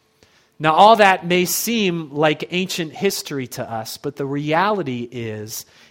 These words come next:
is that that subtle temptation is here for you and I as well. We have to ask ourselves hard questions. Have we allowed the culture to determine our beliefs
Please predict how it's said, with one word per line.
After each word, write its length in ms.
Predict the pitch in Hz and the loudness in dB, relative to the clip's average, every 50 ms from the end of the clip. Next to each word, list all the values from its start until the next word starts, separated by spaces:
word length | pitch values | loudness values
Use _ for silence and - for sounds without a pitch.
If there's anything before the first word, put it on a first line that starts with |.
| _ - | _ -8
is 220 | 156 147 139 117 | -8 -6 -6 -4
that 180 | 143 151 135 - | -6 -6 -4 -2
that 320 | 170 170 175 196 202 - | 0 0 0 0 -2 -4
subtle 480 | - - - - 185 180 180 185 180 170 | -6 -6 -2 0 2 2 2 0 -2 -6
temptation 920 | 175 - 165 156 156 - - - 160 147 143 - - 131 120 110 110 - - | -6 -8 -8 -8 -8 -10 -10 -6 -6 -6 -6 -6 -10 -10 -10 -12 -14 -14 -12
is 240 | 143 131 120 - - | -12 -10 -8 -8 -10
here 400 | - - 170 151 143 135 127 120 | -10 -8 -6 -4 -4 -4 -6 -8
for 200 | - - - 123 | -10 -10 -10 -10
you 480 | 123 120 117 131 131 135 139 139 139 151 - | -10 -8 -8 -6 -6 -4 -4 -6 -8 -8 -10
and 160 | 139 127 120 | -12 -14 -14
I 500 | 107 120 123 120 117 110 107 104 98 - - | -10 -8 -6 -6 -6 -8 -8 -12 -14 -16 -14
as 240 | 120 117 107 - | -14 -14 -14 -12
well. 480 | 110 110 110 107 104 98 92 87 95 _ _ _ _ _ _ _ _ _ _ _ _ _ _ _ _ _ _ _ _ _ _ _ _ _ _ _ _ - | -10 -8 -8 -8 -8 -8 -10 -14 -18 _ _ _ _ _ _ _ _ _ _ _ _ _ _ _ _ _ _ _ _ _ _ _ _ _ _ _ _ -8
We 120 | 131 151 | -4 0
have 260 | 165 180 196 208 - | 2 2 2 2 0
to 60 | 196 | 0
ask 500 | 180 175 160 156 175 190 196 190 - - | 0 0 0 0 0 -2 0 -2 -2 -2
ourselves 520 | 165 151 147 - - 160 147 143 143 143 - | 0 0 0 -2 -2 -2 0 0 0 -4 -4
hard 300 | - 151 151 143 143 - | -4 -4 -4 -4 -6 -6
questions. 720 | - 160 151 147 - - - 101 - _ _ - - - _ _ _ _ _ _ _ _ _ _ _ _ _ _ _ _ _ _ | -6 -6 -6 -6 -6 -12 -14 -16 -18 _ _ -20 -20 -20 _ _ _ _ _ _ _ _ _ _ _ _ _ _ _ _ _ _
Have 240 | - - 151 139 151 | -2 -2 -2 0 2
we 200 | 170 196 214 220 | 2 4 6 6
allowed 360 | 214 190 190 185 185 185 180 | 8 8 8 8 8 6 6
the 80 | 160 170 | 4 -2
culture 500 | 170 - - 202 202 202 - - 180 156 | -2 0 2 2 2 2 2 -2 -2 0
to 100 | 151 151 | -2 -2
determine 580 | 139 160 156 - - - 180 175 175 175 165 | -4 -4 -6 -6 -4 -4 -4 -2 0 -2 -2
our 280 | 160 143 156 160 170 180 | -2 2 4 6 6 6
beliefs 580 | 165 165 156 151 160 190 180 165 - - - | 4 0 -2 0 0 -2 -2 -4 -6 -8 -10